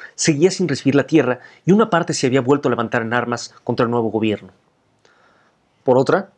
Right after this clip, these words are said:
la vieja élite no respetaba a Madero, le exigía mano dura y no toleraba la idea de que le tocaran los privilegios, aunque fuera mínimamente.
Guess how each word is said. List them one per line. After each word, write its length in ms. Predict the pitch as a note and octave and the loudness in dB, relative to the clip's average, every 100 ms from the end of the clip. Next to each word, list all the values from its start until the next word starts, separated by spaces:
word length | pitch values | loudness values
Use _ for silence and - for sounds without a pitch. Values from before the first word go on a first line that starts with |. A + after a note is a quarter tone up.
| _ _ _ _ - | _ _ _ _ -2
la 80 | - | 0
vieja 300 | G3 A3 G#3+ | 0 2 2
élite 400 | F#3 F#3 F3+ - | 2 2 0 0
no 160 | D3 A3+ | 2 2
respetaba 560 | A3+ - C3 A#2 A2+ | 2 -2 -2 0 0
a 40 | G#2+ | -2
Madero, 380 | G#2 G2 F#2+ F#2 _ _ _ | -4 -6 -6 -12 _ _ _
le 140 | A#2+ C#3 | -2 -2
exigía 420 | - C#3 G#3 G#3 | -2 -4 0 0
mano 240 | F3 D#3+ | 0 0
dura 300 | B2+ D#3 D3+ - - | 2 2 2 -2 -2
y 80 | D#3+ | 2
no 140 | G3+ | 2
toleraba 340 | A#3+ A3 C#3+ D#3+ | 4 2 2 0
la 100 | B2 | 0
idea 220 | A#2 C#3 | 0 0
de 100 | D3+ | 0
que 100 | A#2+ | -6
le 60 | G#2+ | -8
tocaran 320 | - C3 C3 | -4 -4 -4
los 120 | B2 | -6
privilegios, 640 | A2+ A2+ B2 C3+ E3 - - - - | -4 0 0 2 0 -4 -14 -14 -4
aunque 180 | C#3 C3+ | -2 0
fuera 220 | E3 C#3+ | 0 0
mínimamente. 720 | C#3 B2+ A2 G2+ G2 F#2+ B2 | -2 -2 -4 -4 -8 -10 -20